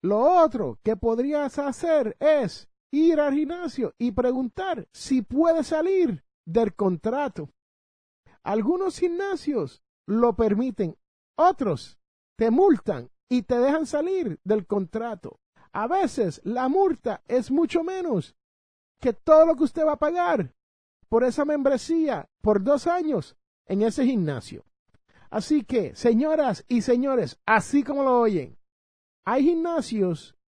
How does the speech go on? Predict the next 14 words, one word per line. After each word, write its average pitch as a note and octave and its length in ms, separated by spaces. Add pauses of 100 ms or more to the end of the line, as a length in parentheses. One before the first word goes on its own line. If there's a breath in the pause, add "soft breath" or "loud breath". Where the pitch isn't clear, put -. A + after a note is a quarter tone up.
aquí G3+ 580 (520)
en G3+ 100
los A3 140
Estados C4+ 420
Unidos E4+ 500 (640)
donde A3+ 380
usted C4 260
no D4 100
necesita D4 680
tener D#4 640 (420)
una C4+ 240
membresía B3+ 960 (320)
con A3 160
contrato A3 800